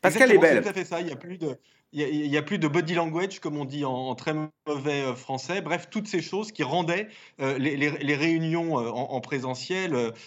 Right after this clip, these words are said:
Speaker 2: euh, finalement intéressantes.
Speaker 1: Pascal Hébel, alors qui dit télétravail dit, euh, bah, on est plus souvent chez soi. Euh, est-ce que ça a des conséquences sur notre façon, euh, sur ce qu'on achète, sur notre alimentation ? Euh, on dit que les Français auraient pris quelques grammes pendant ce confinement. Est-ce que,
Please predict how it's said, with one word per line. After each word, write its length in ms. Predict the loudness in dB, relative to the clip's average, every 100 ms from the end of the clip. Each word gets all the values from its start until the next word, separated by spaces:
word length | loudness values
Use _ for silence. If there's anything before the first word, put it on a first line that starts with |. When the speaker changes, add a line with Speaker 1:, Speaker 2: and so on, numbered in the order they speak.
| -12 -6
Speaker 2:
euh, 100 | -6
finalement 460 | -2 -2 0 0
intéressantes. 540 | 0 -2 -6 -8 -16 _ _ _ _
Speaker 1:
Pascal 320 | -2 2 6
Hébel, 320 | 6 8 6 6
alors 180 | 2
qui 140 | 2 -2
dit 160 | 0
télétravail 560 | 6 6 6 6 6 4
dit, 380 | 2 0 2 2
euh, 160 | 2 6
bah, 140 | 6
on 60 | 6
est 80 | 2
plus 180 | 0
souvent 320 | -6 0 4 4
chez 180 | 4
soi. 440 | 2 6 6 6 0 -16 -16 2
Euh, 140 | 6 6
est-ce 160 | 6
que 80 | 4
ça 160 | 6 6
a 40 |
des 140 | 6
conséquences 640 | 4 2 2 2 4 2 2
sur 100 | 0
notre 160 | 0
façon, 520 | 0 -2 0 0 2 4
euh, 180 | 2
sur 160 | 0 -4
ce 60 | 2
qu'on 160 | 4
achète, 420 | 4 4 2 2
sur 100 | 2
notre 200 | 0 2
alimentation ? 920 | 2 2 0 0 -2 0 2 4 4 2
Euh, 100 | 0 -4 -8
on 120 | -2 0
dit 260 | 0 -2
que 80 | 2
les 80 | 2
Français 360 | 2 -2 2
auraient 200 | 4 4
pris 200 | 2 -2
quelques 320 | 0 0 2 2
grammes 500 | 6 6 6 4 2
pendant 220 | 2 0
ce 100 | -2
confinement. 480 | -4 -4 0 0 2
Est-ce 140 | 2
que, 160 | 2